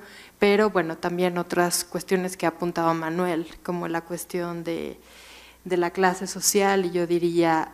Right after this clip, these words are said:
en países de América Latina, eh, de cuestiones raciales directamente, ¿no? O sea, es verdad que sí, que las, las mujeres estamos amenazadas permanentemente, pero no todas las mujeres somos igualmente vulnerables, ¿no? Hay otra serie de elementos que ahí se cruzan y que,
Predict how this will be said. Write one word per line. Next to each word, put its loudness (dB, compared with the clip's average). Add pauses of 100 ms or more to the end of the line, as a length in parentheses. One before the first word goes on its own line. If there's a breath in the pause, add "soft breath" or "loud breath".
en -4
países 2
de 2
América -2
Latina, -2
eh, -2
de -2
cuestiones -2
raciales -8 (120)
directamente, -4
¿no? -8
O -12
sea, -8 (440 loud breath)
es 2
verdad 4
que 0
sí, 2
que -6 (400 loud breath)
las, 2 (120)
las 4
mujeres 4
estamos 4
amenazadas 6
permanentemente, 0
pero 2
no 4
todas 4
las 4
mujeres 0
somos -6
igualmente -2
vulnerables, 0
¿no? -2
Hay -4
otra -6
serie 0
de 2
elementos 0
que -8
ahí -2
se -4
cruzan -2
y -10
que, -14